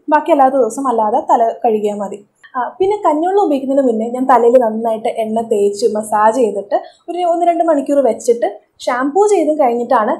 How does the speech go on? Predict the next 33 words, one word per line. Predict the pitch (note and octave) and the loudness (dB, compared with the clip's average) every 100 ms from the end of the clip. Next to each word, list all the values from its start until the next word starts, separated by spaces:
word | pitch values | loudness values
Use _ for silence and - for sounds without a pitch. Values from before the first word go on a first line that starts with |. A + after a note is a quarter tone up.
| - | 0
കഞ്ഞിവെള്ളം | B3 A3 A3 G#3+ F4+ - | 0 2 0 2 0 -2
തലയിൽ | A#3 G#3+ A3 | 0 2 2
ഉപയോഗിക്കുന്നത്. | G#3 F#3+ F#3 G3 E4 - _ _ - | 0 -2 -6 -2 -4 -4 _ _ -12
അപ്പോൾ, | A3 A#3 A#3+ A#3+ | -4 0 0 0
ആ, | A3+ A#3 | -2 -2
അതാകുമ്പോൾ | C4+ D#4 D4 D#4+ E4 | 0 2 0 0 0
കുറച്ചും | C4 C#4 | -2 -2
കൂടെ | C4+ D#4 C#4+ | 0 0 0
nourishing | A3 A3+ C#4+ C4+ | -2 -2 -4 -2
ആണ്. | A3 C4 | -2 -2
മുടി | A#3 G#3+ A#3+ | -4 -2 -2
നന്നായിട്ട് | A3+ A#3 B3 | -4 -4 -4
massage | A#3 A#3+ A#3+ | -4 -4 -2
ചെയ്യുമ്പോൾ | B3+ B3 F4 - B3+ | -2 -4 -6 -4 2
hair | A#3+ A#3 | 2 4
ഗ്രോത്തിന് | B3+ C4 C#4 | 2 2 -2
നന്നായിട്ട് | A#3+ A#3 A#3 C4 | -4 -6 -4 -2
help | G#3 G3+ | -2 -2
ചെയ്യും. | G#3 A3 - _ _ E4+ | -2 -2 -6 _ _ -2
അത് | F#4+ G4 | 0 -2
നമുക്ക് | D#4+ - D#4+ | -2 -2 -4
ഇഷ്ടമുള്ള | - F#4 E4 F4+ D#4+ | 0 2 2 -2 0
hair | D4 B3+ | 4 4
oil | B3 C4 A#3+ | 4 0 0
use | A#3 A3 | 0 -2
ചെയ്ത് | A#3+ - | -2 -2
ചെയ്യാം. | G3 G#3+ - - - - | 0 0 -2 -10 -12 -2
ഈ | E4+ | 0
മൂന്ന് | E4+ F#4 | 0 2
ദിവസവും | E4 D4+ D#4+ | 2 0 -2
ഞാൻ | D4 C4 | -2 -2
അങ്ങനെ | B3 C4+ | -2 -2
തന്നെയാണ് | B3+ A#3+ A#3 | 0 0 0